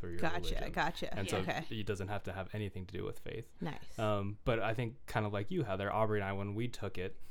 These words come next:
Speaker 1: we realized, hey, there are some things that we had never even thought about. You know, we've been
Speaker 3: Mm-hmm.
Speaker 1: dating and in love, and
Speaker 2: Yeah.
Speaker 1: it's all happy.
Speaker 2: <laughs> You're like,
Speaker 1: Um,
Speaker 2: "You're my best friend."
Speaker 1: yes,
Speaker 2: Yeah.
Speaker 1: and we don't talk about the harder
Speaker 2: <laughs>
Speaker 1: things.
Speaker 2: Yeah.
Speaker 1: And so to
Speaker 3: Yeah.
Speaker 1: have that opportunity to, when you still like each other,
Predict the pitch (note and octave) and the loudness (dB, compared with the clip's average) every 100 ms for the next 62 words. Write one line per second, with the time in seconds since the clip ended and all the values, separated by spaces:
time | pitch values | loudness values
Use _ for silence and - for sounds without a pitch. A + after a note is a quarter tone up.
0 | - - A2+ A2+ G#2+ G2+ - E3+ G#2 G2+ | -4 0 2 4 2 2 -2 -2 0 0
1 | A2 A#2+ A2 G#2+ A2+ G#2 G2 G#2+ B2 G2+ | 0 0 0 0 0 0 -2 0 0 0
2 | F#2+ A2 A2 G#2+ G#2+ - B2 B2+ - - | 0 4 4 4 2 0 0 0 -2 -6
3 | - G#2+ A#2+ D3 D#3 F#2+ F2+ F3+ E3 D3 | -4 -2 0 2 2 0 0 4 6 6
4 | C3+ G#2 G2+ B2+ E3 C#3+ C3+ B3+ A#3+ G#3+ | 4 2 0 4 6 8 10 12 12 12
5 | F#3+ C3+ - B2 A2 F3 F3 D#3+ C#3+ C3+ | 12 10 10 8 8 6 8 6 8 6
6 | - - C#4+ B3+ - C4 G#3+ F#3 F#3 - | 2 2 8 10 12 12 10 8 6 10
7 | F#4 F#4 E4+ E4 - B3+ A3 - G3+ G3+ | 12 12 12 12 12 12 12 12 12 12
8 | A#3 B3+ F3+ E3+ D#3+ D#3 A3+ A#3 B2 B2 | 10 10 12 10 10 10 10 10 8 6
9 | G#2+ C#4+ C4+ G3 E3+ B2+ C3+ C3 A#2+ C#3 | 8 10 12 12 10 6 6 6 6 6
10 | C3+ B2+ A#2 - G#2+ B2+ A#2 A#2 G#2+ G#2+ | 8 8 6 4 2 2 4 2 2 0
11 | - A2+ G2+ G2 A2 G#2 G2 - G2+ F2 | 0 0 0 0 0 0 0 0 0 2
12 | A2+ - C#3+ D3 D#3 E3 | 0 0 2 4 4 2